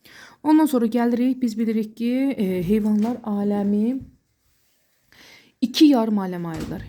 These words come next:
Bir hüceyrəlilər və çox hüceyrəlilər. Bir hüceyrəlilər o, o deməkdir ki, bədən bir hüceyrədən ibarət olur. Yəni ixtisaslaşmayıb hələ.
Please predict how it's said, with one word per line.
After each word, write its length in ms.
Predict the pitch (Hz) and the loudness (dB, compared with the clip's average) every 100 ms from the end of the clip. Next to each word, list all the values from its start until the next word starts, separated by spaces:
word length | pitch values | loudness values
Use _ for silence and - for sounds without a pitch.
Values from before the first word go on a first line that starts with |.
| - | -10
Bir 140 | 175 175 | -6 -4
hüceyrəlilər 720 | 175 175 170 170 175 220 233 | 0 0 2 2 0 0 -2
və 80 | 226 | -4
çox 200 | 185 170 | -6 -6
hüceyrəlilər. 640 | 165 165 165 160 151 - - - - - | -6 -4 -6 -8 -10 -12 -18 -20 -20 -2
Bir 180 | 254 269 | 4 4
hüceyrəlilər 720 | 220 277 277 277 277 302 294 | 4 4 4 2 2 2 -2
o, 180 | - - _ _ | -6 -18 _ _
o 120 | 233 220 | -4 0
deməkdir 460 | 202 185 175 - - | 0 -2 -6 -12 -10
ki, 180 | 170 170 208 233 - _ _ _ _ _ _ _ _ _ - - _ | -6 -4 -4 -8 -18 _ _ _ _ _ _ _ _ _ -20 -20 _
bədən 540 | 208 165 214 202 226 233 | -6 2 2 4 2 4
bir 140 | 226 185 | 2 2
hüceyrədən 480 | 175 165 165 165 160 | -2 -2 -2 -6 -8
ibarət 340 | 160 160 156 | -10 -12 -10
olur. 220 | 160 139 - _ | -12 -12 -14 _
Yəni 200 | 180 214 | -4 -4
ixtisaslaşmayıb 760 | 214 214 202 214 - 160 151 - | -4 -4 -2 -2 -2 -6 -6 -8
hələ. 200 | 156 | -10